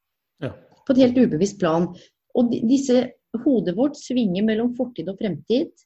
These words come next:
Speaker 2: veldig lite i nåtid. Vi er kanskje førti prosent i fortid og bekymrer oss, og så er vi femti prosent i fremtid, og alt vi tror vi skal kontrollere og tenke på.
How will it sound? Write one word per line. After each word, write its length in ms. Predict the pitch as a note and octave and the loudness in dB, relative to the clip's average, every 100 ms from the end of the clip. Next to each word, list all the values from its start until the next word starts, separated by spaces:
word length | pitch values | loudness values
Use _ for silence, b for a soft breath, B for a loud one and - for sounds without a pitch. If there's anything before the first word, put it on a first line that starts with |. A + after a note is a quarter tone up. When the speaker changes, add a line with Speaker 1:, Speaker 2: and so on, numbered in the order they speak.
| _ _ _ _ _ _ - | _ _ _ _ _ _ -6
Speaker 2:
veldig 540 | G#3+ C4 A3 D#3 G#3+ | -2 2 2 0 0
lite 300 | A3+ D#3 - | -2 -2 -2
i 20 | |
nåtid. 480 | G3+ D3 D3 B3 C4+ | 0 -2 -2 -2 -2
Vi 80 | G#3+ | -2
er 80 | G#3 | -6
kanskje 360 | G3+ F3+ F#3 F#3+ F#3 | -8 -4 0 0 0
førti 240 | G3+ G3 F#3 | -6 -6 -6
prosent 520 | G3 G3 F#3 F#3 F3+ | -6 -6 -4 -4 -2
i 80 | G3+ G3+ | -4 -2
fortid 300 | G3+ G3+ E3+ | -4 -4 -4
og 80 | F3+ | -4
bekymrer 400 | F#3+ G3 E3+ F3+ G3+ | -2 -2 -2 -2 -4
oss, 160 | G#3 | -4
og 80 | F#3 | -6
så 140 | F3+ F3 | -4 -2
er 80 | F3 | -2
vi 80 | F3 | -2
femti 260 | F#3 - - | -6 -6 -10
prosent 320 | G3 F3+ F3 | -6 -4 -4
i 80 | G3 | 0
fremtid, 540 | G3+ E3+ - F#3+ F#3 | 0 0 0 2 4
og 80 | F3 F3 | 2 0
alt 80 | |
vi 60 | - | -2
tror 100 | F3 D#3 | -4 -4
vi 60 | - | -8
skal 100 | - | -6
kontrollere 480 | F3 F3 F3+ E3 | -4 0 2 2
og 60 | F3 | 0
tenke 280 | F#3+ D3+ - | 0 -2 -4
på. 160 | G3 | 2